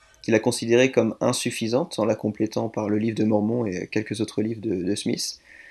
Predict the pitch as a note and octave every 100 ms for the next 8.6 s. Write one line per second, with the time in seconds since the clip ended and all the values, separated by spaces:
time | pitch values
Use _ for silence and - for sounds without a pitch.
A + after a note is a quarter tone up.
0 | - _ _ A2+ A2 A#2 A#2 A2 - C3+
1 | - G#2+ A#2 A2+ G#2+ G#2 C3+ C3 A#2+ -
2 | A2+ - _ - A2 A2+ A2+ A2 G#2+ A#2
3 | - _ - - - - _ - G#2 G2+
4 | G2 G2 - B2 A2 G#2+ A2 A2 A#2 -
5 | _ _ _ _ _ _ _ _ _ _
6 | _ _ _ A2 G#2+ G2+ G2 G2 F#2+ G2
7 | F#2 - - _ _ _ _ A2+ A2 A2
8 | A#2 - A2 G2 F2 -